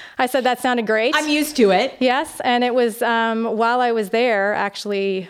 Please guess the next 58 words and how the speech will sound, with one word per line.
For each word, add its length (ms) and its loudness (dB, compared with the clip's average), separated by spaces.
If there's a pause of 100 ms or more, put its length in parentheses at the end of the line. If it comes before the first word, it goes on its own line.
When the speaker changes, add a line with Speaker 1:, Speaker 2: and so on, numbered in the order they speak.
Speaker 1:
I 160 -6
got 140 -2
a 40 -4
call 300 -2
from 160 -8
a 60 -6
colleague 420 -2
from 140 -10
Y 120 -2
M 100 -4
C 120 -4
A 60 0
of 40 -4
the 60 -6
U 100 0
S 140 -6
A 140 -4
out 140 -6
of 100 -18 (100)
Chicago. 540 -4
He 80 -6
called 200 -6
me 80 -6
up 140 -10
one 140 -8
day 100 -4
and 140 -8
said, 180 -2 (600)
"Hey, 200 0
you're 240 0
a 60 0
Blue 240 -2
Jackets 500 -8
fan." 440 -6 (120)
He 160 -12
was 120 -6
a 40 -14
Blackhawks 540 -10
fan. 340 -6 (300)
So 140 -10
he 60 -6
said, 160 -2
Speaker 2:
Of 80 -6
Speaker 1:
"Hey," 60 0
Speaker 2:
course 240 -2
he 80 -4
Speaker 1:
he, 20 -2
Speaker 2:
was. 280 -4
Speaker 1:
yeah, 160 -2
of 160 -6
course. 300 -8
He 240 -2
said, 220 -2
"You're 100 -2
a 60 -2
Blue 120 0
Jackets 300 -4
fan. 240 -4